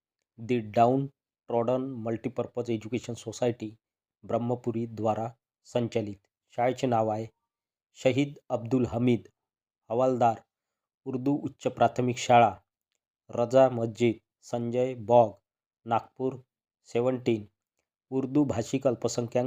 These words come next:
दर्जा प्राप्त तथा शंभर टक्के अनुदानित पहिली ते सातवी. मित्रांनो, ही शाळा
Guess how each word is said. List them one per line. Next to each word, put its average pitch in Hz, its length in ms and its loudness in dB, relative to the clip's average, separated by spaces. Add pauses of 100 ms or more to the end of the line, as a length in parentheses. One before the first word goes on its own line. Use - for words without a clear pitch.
दर्जा 110 300 0
प्राप्त 123 400 2 (200)
तथा 113 340 0 (1120)
शंभर 127 280 0
टक्के 123 400 0
अनुदानित 117 560 2 (760)
पहिली 120 240 -2
ते 139 320 -6
सातवी. 107 440 -4 (360)
मित्रांनो, 131 440 0 (680)
ही 135 60 -8
शाळा 127 380 4